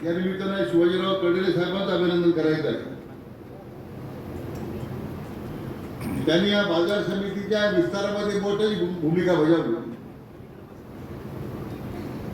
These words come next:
आणि त्यांच्या खांद्याला खांदा लावून आमचे भानाभाऊ, ते माझे जुने मित्र आहेत,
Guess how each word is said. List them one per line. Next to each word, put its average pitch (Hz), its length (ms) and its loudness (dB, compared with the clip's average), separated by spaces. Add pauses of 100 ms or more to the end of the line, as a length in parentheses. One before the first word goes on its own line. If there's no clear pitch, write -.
आणि 175 160 6
त्यांच्या 190 240 4
खांद्याला 180 400 2
खांदा 202 320 2
लावून 208 220 4 (1300)
आमचे 175 280 2
भानाभाऊ, 190 420 6 (1120)
ते 165 80 0
माझे 185 200 2
जुने 190 180 6
मित्र 214 220 4
आहेत, 185 220 4